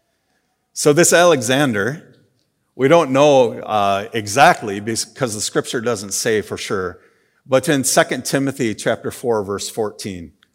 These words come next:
um, well, we know he's, he was a Jew, but in Second Timothy chapter four, verse fourteen, when Paul is writing to Timothy from Ephesus, uh, he wrote to him about an Alexander, Alexander. And it says, "A-,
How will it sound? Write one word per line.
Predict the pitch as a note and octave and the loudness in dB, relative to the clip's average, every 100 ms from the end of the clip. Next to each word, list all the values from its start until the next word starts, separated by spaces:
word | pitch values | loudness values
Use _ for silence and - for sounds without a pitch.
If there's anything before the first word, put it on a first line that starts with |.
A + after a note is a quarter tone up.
| - | -12
um, | F#2 F2 E2+ D#2+ _ _ - | -8 -8 -10 -16 _ _ -10
well, | G#2+ G2+ | -8 -6
we | G#2 | -4
know | A2+ | -4
he's, | A2 G2 | -4 -6
he | G2+ G#2 | -10 -8
was | G2 F#2+ | -8 -10
a | |
Jew, | F2 A2 F2+ B2+ _ _ - | -10 -8 -8 -12 _ _ -6
but | B2+ | -4
in | A#2+ | -2
Second | - D#3 D3+ | 0 0 -2
Timothy | - C#3+ A#2+ C3 A#2+ B2+ - _ _ | -6 -6 -6 -4 -4 -6 -14 _ _
chapter | - B2 - | -6 -6 -6
four, | A2+ B2+ A2 | -6 -4 -2
verse | G#2 - | -4 -4
fourteen, | A#2+ A2 - A2 G2+ | -6 -6 -8 -10 -10
when | F#2 | -10
Paul | - C3+ B2 | -4 -2 -2
is | F#2+ G#2 | -6 -10
writing | A2 A2 G2 | -8 -8 -12
to | F2+ | -16
Timothy | - A2 G2+ G#2+ | -12 -12 -12 -14
from | - A#2+ A2 - | -12 -10 -10 -8
Ephesus, | G#2 G#2 - E2+ - - _ _ _ _ _ _ _ - | -10 -10 -16 -14 -14 -16 _ _ _ _ _ _ _ -10
uh, | F2+ F2 E2+ E2+ - _ | -6 -6 -6 -10 -18 _
he | C3 | -4
wrote | A#2+ C#3 - | 2 2 0
to | C3 | -6
him | G#2+ G2+ | -4 -4
about | F#2+ G#2+ G#2+ | -2 -2 -2
an | G#2+ | -4
Alexander, | A2 G#2 G2 F2+ F#2 F2 F#2+ E2+ - _ _ _ - | -2 -2 -4 -8 -10 -10 -12 -14 -16 _ _ _ -8
Alexander. | G#2 F#2+ F2+ F#2 F#2 F2+ F2 _ _ _ _ _ - | -6 -6 -8 -10 -8 -10 -12 _ _ _ _ _ -6
And | A2 | -2
it | |
says, | A#2+ D3 A#2+ G#2 | 0 2 2 0
"A-, | F#2+ B2+ | -6 -8